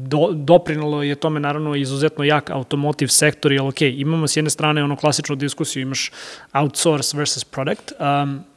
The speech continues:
ti verovatno znaš, e, automotive u poslednjih nekoliko godina beleži fantastične rezultate i jako se puno novca sipa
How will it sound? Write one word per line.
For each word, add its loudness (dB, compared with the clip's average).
ti 0
verovatno -4
znaš, 2
e, -12
automotive -4
u -8
poslednjih -6
nekoliko -4
godina -2
beleži -2
fantastične -2
rezultate -2
i -2
jako 0
se -4
puno -6
novca -6
sipa 0